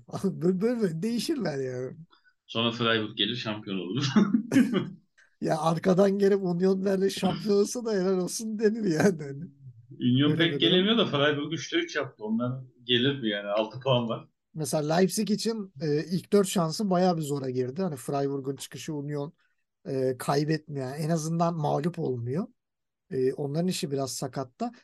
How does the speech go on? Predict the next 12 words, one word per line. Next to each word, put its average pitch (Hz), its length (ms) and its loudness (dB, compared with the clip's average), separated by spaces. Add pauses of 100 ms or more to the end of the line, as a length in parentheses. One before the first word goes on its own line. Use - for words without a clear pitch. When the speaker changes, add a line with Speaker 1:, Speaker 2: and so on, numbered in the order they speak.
Speaker 1:
Hani 147 160 -4
bu 160 60 2
hafta 165 300 2
Nkunku 180 360 0
gol 170 160 2
attı, 175 280 0
bir 151 60 -6
sıfır 170 300 -6
kazandılar 190 560 -2
ama 285 380 -6
gene 180 360 -2
sıkıntıdalar. 135 800 -2